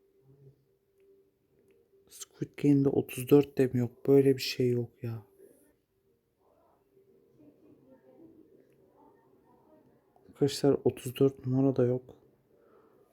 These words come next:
Sıfır sıfır biri mi alsak, ne yapalım yani? Sıfır sıfır bir oyuncusunun. Ne Squid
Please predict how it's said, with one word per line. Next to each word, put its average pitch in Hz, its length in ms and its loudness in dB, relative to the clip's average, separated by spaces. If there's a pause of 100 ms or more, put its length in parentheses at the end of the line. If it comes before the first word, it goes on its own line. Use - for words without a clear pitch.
Sıfır - 380 -4
sıfır - 380 0
biri 139 160 4
mi 143 140 4
alsak, 120 380 -2
ne 127 80 0
yapalım 127 480 -2
yani? 117 260 -10 (2000)
Sıfır 139 340 -2
sıfır 135 380 0
bir 135 300 2
oyuncusunun. 131 720 -2 (3750)
Ne 135 80 2
Squid - 420 -2